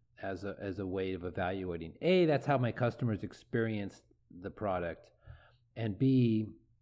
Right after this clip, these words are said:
I could test that product in a number of ways right there on the fly. I mean, with, if I, if I brewed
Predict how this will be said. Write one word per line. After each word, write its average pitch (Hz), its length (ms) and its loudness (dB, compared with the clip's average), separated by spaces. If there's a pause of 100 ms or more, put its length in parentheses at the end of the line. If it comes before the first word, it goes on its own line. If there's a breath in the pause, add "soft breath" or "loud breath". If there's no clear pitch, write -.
(200)
I 117 100 2
could - 180 2
test 156 340 6
that 107 260 0
product 98 420 -2
in 107 120 -4
a 98 80 -2
number 117 400 2
of 95 140 -2
ways 98 480 -2
right 95 200 -2
there 98 140 0
on 90 140 -2
the 82 80 -10 (120)
fly. 85 360 -2 (100)
I - 40 -14
mean, 90 200 -8
with, 98 200 -2 (100)
if - 160 -6
I, 92 260 -2
if 95 160 -6
I 87 100 -4
brewed 104 520 -4